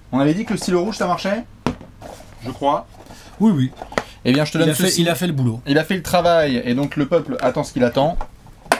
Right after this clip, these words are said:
Speaker 1: Impeccable. Nous sommes sur le Top ten All Time des joueurs les plus clutch. Avant de mettre un numéro dix, Alex, on va se poser une grande question. C'est quoi nos mentions honorables ?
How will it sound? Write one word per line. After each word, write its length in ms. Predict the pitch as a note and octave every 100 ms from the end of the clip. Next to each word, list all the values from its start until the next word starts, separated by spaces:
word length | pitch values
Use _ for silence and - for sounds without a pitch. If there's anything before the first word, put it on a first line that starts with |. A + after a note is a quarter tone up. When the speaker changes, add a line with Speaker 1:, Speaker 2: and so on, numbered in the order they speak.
| - - - - -
Speaker 1:
Impeccable. 600 | D3 D#3 C#3+ C#3 A#2 G2 - - - - - -
Nous 140 | D#3
sommes 300 | D#3+ G3 G3
sur 160 | E3+ E3+
le 140 | D#3+
Top 280 | D3+ - C#3+
ten 320 | F3 E3+ E3 D#3
All 200 | D3 C#3
Time 220 | D#3 D3+
des 120 | C#3+ B2
joueurs 180 | C#3+
les 100 | C#3+
plus 180 | A#2+ B2
clutch. 380 | - C3 C3+ -
Avant 240 | B2 B2 C3
de 80 |
mettre 240 | B2 B2+ C3+
un 60 |
numéro 280 | A#2+ A#2+ A2+
dix, 300 | A2+ B2+ -
Alex, 300 | A#2 A#2+ B2
on 40 | A2+
va 80 | A2
se 120 | A2
poser 360 | G#2+ A#2 A#2 A#2+
une 140 | A2+
grande 200 | A#2 A#2
question. 340 | A#2 - C#3
C'est 160 | D3 G#2+
quoi 240 | - A#2+
nos 80 | C3+
mentions 300 | G#2+ G2 -
honorables ? 480 | G2+ F#2 F#2+ G#2